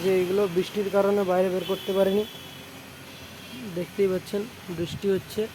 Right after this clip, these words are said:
বাইরে আরও মাল আছে অবশ্য। তো এইগুলো সব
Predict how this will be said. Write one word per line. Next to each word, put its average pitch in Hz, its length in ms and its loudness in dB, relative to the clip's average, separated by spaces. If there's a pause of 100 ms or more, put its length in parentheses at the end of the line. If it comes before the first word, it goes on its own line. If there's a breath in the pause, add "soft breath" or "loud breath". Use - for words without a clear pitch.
বাইরে 170 280 2
আরও 202 200 4
মাল 208 200 6
আছে 185 140 2 (120)
অবশ্য। 180 240 -2 (1400)
তো 170 100 0 (800)
এইগুলো 185 280 2 (1040)
সব 208 120 6